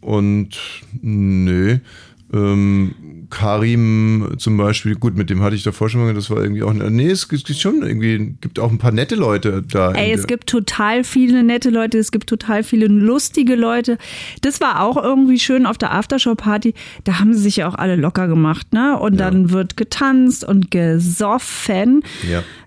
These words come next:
Speaker 2: Ähm, und da gucke ich dann natürlich auch gerne zu. Also ich war zwar total müde, aber ich habe so gerne zugeguckt, wer schießt sich jetzt hier ab?
Speaker 1: Ja, sind übrigens immer dieselben.
Speaker 2: Wer steht irgendwo, wer liegt irgendwo?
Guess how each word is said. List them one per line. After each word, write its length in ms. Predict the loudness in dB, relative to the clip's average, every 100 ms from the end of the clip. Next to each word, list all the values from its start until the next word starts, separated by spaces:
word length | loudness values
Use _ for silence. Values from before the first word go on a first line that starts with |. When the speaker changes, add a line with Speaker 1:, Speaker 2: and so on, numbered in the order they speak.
| -6
Speaker 2:
Ähm, 320 | -2 2 2 2
und 180 | 2 0
da 100 | 0
gucke 220 | 2 2
ich 80 | 2
dann 140 | 2
natürlich 400 | 0 2 0 0
auch 180 | -2 -2
gerne 280 | -2 0 0
zu. 300 | 0 0 0 -4 -2
Also 120 | 0
ich 140 | 2
war 160 | 0 -2
zwar 260 | -2 -2 0
total 540 | -2 -2 -2 2 4
müde, 280 | 4 4 2
aber 140 | 0
ich 120 | 0
habe 120 | 0 2
so 200 | 2 2
gerne 320 | 2 0 0
zugeguckt, 600 | 2 2 2 0 -2 -4 -18 -20 -4
wer 440 | 0 2 2 0
schießt 560 | 0 0 2 2 0 -2
sich 240 | 0 2
jetzt 300 | 0 0 0
hier 300 | 0 0 0
ab? 160 | 0 2 2
Speaker 1:
Ja, 140 | 0 -4 -6
sind 200 | -2 0
übrigens 240 | 2 0
immer 160 | 2 0
dieselben. 500 | 0 2 2 2 0
Speaker 2:
Wer 300 | -2 0 0
steht 460 | -2 -2 0 0 -2
irgendwo, 460 | 0 2 2 0 0
wer 180 | 2
liegt 320 | 4 2 0 -8
irgendwo? 640 | -2 2 2 2 0 0